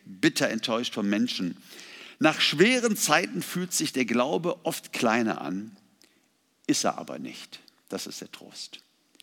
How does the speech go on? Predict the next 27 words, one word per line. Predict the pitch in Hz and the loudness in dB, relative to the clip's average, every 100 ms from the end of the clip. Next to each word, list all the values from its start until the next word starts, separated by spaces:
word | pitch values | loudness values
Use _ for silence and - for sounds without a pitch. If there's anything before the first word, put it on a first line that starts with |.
| _ _ _ | _ _ _
Er | 110 117 | -2 -2
ist | 117 - | -4 -4
echter, | 113 - - - - _ _ _ _ - | -6 -6 -12 -16 -20 _ _ _ _ -6
er | 101 | -4
ist | - - | -4 -6
reiner. | 73 73 73 - - _ _ _ - - - | -6 -6 -8 -14 -20 _ _ _ -20 -20 2
Manchmal | 104 196 233 214 208 202 | 4 6 4 4 4 4
denke | 170 175 165 | 4 2 2
ich | 160 135 | 0 2
heute, | 143 147 151 | 0 2 2
mein | 127 123 | 4 4
Glaube | 120 120 165 190 190 - - | 4 2 2 0 0 0 0
erinnert | 120 143 143 131 | 0 2 2 0
mich | 120 110 95 | 0 -2 -2
sehr | 98 127 160 165 - | -2 -2 -2 -6 -4
an | 117 | -2
meinen | 117 110 107 | -2 -2 -4
Glauben, | - 101 131 135 | -2 -4 -4 -6
den | 123 123 | -4 -4
ich | 123 117 | -6 -8
mit | 101 | -10
sechs | 90 87 - | -10 -12 -14
hatte, | 73 - 76 - _ | -14 -14 -18 -20 _
an | 107 107 | -8 -6
den | 110 | -6
Herrn | 101 104 | -6 -8
Jesus, | 90 78 - - - - | -8 -10 -14 -16 -16 -16